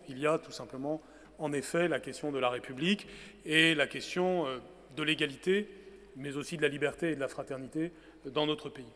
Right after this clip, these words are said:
C'est une évidence, je pense, pour le public que nous sommes. Euh, c'est une évidence à partager avec l'ensemble de la société française. Et là, c'est déjà, euh, plus, plus compliqué. Euh, c'est fondamental, c'est le sujet le plus important, tout simplement parce que la première des inégalités,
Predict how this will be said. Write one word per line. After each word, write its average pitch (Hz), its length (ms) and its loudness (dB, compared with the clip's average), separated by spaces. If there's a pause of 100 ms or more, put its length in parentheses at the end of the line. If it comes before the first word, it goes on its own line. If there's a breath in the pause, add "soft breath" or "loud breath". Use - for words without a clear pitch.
(120)
C'est 165 300 -4
une 170 200 -4 (120)
évidence, 190 500 6
je 170 60 0
pense, 175 340 2 (500 loud breath)
pour 151 140 2
le 151 60 2
public 170 340 -2
que 165 100 0
nous 151 140 -2
sommes. 185 380 4 (420 loud breath)
Euh, 143 80 0
c'est 175 240 -2
une 170 80 -2
évidence 170 340 0
à 156 60 0
partager 151 420 2
avec 151 200 0
l'ensemble 175 400 0
de 165 40 0
la 151 120 2
société 139 400 -8
française. 185 480 -2 (400 loud breath)
Et 139 40 -4
là, 170 140 8
c'est 175 160 2
déjà, 156 340 2 (280)
euh, 139 260 2
plus, 143 380 -2 (120)
plus 170 140 -6
compliqué. 143 420 -8 (540 loud breath)
Euh, 156 140 0 (180)
c'est 220 260 6
fondamental, 202 640 10
c'est - 140 2
le 190 100 4
sujet 185 240 2
le 170 80 6
plus 156 220 -4
important, 196 560 2 (320 loud breath)
tout - 100 -6
simplement 190 380 6
parce 170 160 4
que - 80 2
la 160 100 6
première 190 380 4
des 160 200 -2
inégalités, 160 680 2